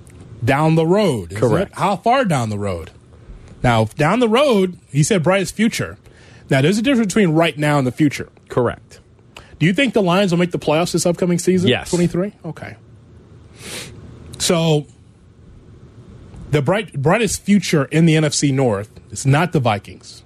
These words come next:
Speaker 2: Correct.
Speaker 1: It's not Green Bay because, we, again, we don't know where Aaron Rodgers is going. No idea. He says it's imminent, his decision.
Speaker 2: Correct.
Speaker 1: Punxsutawney Aaron's gonna lift his head up out of the hole,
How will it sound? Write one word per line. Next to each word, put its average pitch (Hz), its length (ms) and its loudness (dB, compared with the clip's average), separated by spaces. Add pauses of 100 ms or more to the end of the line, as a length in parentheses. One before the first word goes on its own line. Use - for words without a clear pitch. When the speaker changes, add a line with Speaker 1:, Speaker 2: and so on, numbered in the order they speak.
(720)
Speaker 2:
Correct. - 640 -2
Speaker 1:
It's - 240 -12
not 147 300 0
Green 151 320 2
Bay 120 480 -2
because, 110 300 -6
we, 131 120 0
again, 131 380 0
we 117 80 -4
don't 165 260 0
know 151 140 2
where 143 140 0
Aaron 135 200 -2
Rodgers 123 340 0
is 101 120 -8
going. 92 340 -4 (260)
No 160 220 2
idea. 107 420 -4 (300)
He 139 80 0
says 175 240 2
it's 180 140 -2
imminent, 131 400 0
his 131 280 0
decision. 123 600 -2 (280)
Speaker 2:
Correct. - 440 -2
Speaker 1:
Punxsutawney 160 680 0
Aaron's 151 280 0
gonna 139 200 2
lift 135 260 -2
his 143 180 0
head 165 160 -2
up 147 160 -2
out 147 140 2
of 147 80 0
the 135 100 0
hole, 165 480 0